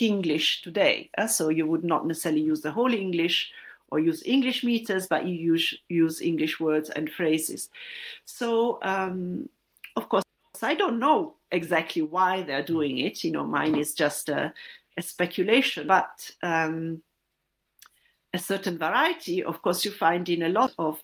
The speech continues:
poets of this time. Again, think of Tulsidas, you know, he does also, he does, you know, he works in different meters and, uh, um, and, um,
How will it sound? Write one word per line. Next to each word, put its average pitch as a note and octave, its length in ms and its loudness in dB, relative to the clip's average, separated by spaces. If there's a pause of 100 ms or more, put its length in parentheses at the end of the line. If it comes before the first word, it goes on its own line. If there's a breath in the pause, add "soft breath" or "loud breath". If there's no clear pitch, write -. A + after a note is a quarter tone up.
poets C#3 540 2
of D#3 180 -2
this D#3 220 -4
time. C3+ 260 2
Again, C3 300 -2
think E3 260 -6
of D#3 160 -4
Tulsidas, E3 760 0
you C#3+ 60 -6
know, C#3 120 -6
he D3+ 180 -4
does A#2 380 -2
also, - 640 -4 (680 loud breath)
he F#3 120 -10
does, A3+ 560 2
you F#3 100 -2
know, D3 140 0
he E3+ 100 0
works D3+ 320 2
in D#3+ 80 0
different D3+ 300 -4
meters F#3+ 640 2
and, C#3+ 600 -2
uh, C#3 280 2 (640 loud breath)
um, C#3+ 1120 -4 (1200)
and, A#2+ 440 -6 (140)
um, E2+ 480 -6